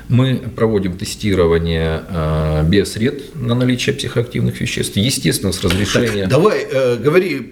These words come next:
Speaker 2: простым языком биосреды. Я-то тебя
Speaker 1: Проводим,
Speaker 2: прекрасно
Speaker 1: э,
Speaker 2: понимаю.
Speaker 1: да, да, да, да. Вот, э, та группа риска, которую отобрали педагоги и психологи, с согласия родителей, мы, естественно, проводим работу и с родителями, и с самими детьми,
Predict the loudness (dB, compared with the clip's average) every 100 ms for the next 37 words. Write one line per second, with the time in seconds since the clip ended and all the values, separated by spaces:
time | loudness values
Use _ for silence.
0 | 0 0 0 -2 0 2 2 2 4 4
1 | 4 2 0 -2 0 -2 0 0 4 4
2 | 4 2 2 2 2 2 2 4 2 0
3 | -6 -12 -8 -4 -4 -2 -2 -4 -10 0
4 | 0 2 2 4 2 0 -2 0 2 2
5 | -2 -4 -6 0 2 2 2 2 4 2
6 | -2 -2 -2 0 0 0 -2 -2 -4 -2
7 | 0 0 2 0 0 -2 -2 -4 -2 2
8 | 2 2 0 2 2 0 -2 2 2 2
9 | 0 0 -2 0 0 2 2 2 2 2
10 | 2 0 -2 0 2 0 0 -2 -2 -2
11 | -2 -2 0 2 2 2 2 2 0